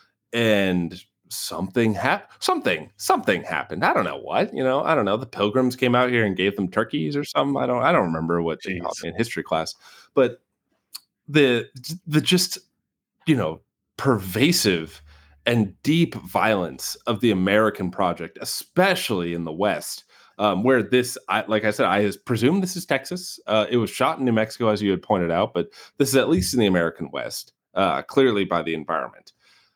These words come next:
Speaker 1: And, and the, just, like, the, the n-,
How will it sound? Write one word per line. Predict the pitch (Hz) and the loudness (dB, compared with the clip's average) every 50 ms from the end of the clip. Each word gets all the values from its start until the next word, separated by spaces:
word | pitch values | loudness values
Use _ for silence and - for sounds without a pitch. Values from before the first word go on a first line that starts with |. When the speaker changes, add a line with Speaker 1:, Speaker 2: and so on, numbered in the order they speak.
| _ _ _ _ _ _ _ _ _ _ _ _ _ _ | _ _ _ _ _ _ _ _ _ _ _ _ _ _
Speaker 1:
And, | 123 123 117 107 101 101 90 87 - _ _ _ _ _ _ _ _ _ _ _ _ _ _ _ _ - | 0 2 2 4 2 2 -2 -4 -10 _ _ _ _ _ _ _ _ _ _ _ _ _ _ _ _ -2
and | 131 123 123 113 110 | 2 2 2 2 2
the, | 120 123 | 2 0
just, | 110 - - 131 123 120 - - | 0 2 0 0 2 0 -2 -2
like, | 120 110 98 90 - - - _ | -2 -2 -2 -2 -8 -14 -14 _
the, | 113 110 107 92 90 85 82 82 82 | -2 0 0 0 0 -2 -2 -4 -4
the | - 101 | 0 2
n-, | 101 101 101 101 92 - | 2 4 4 2 0 -2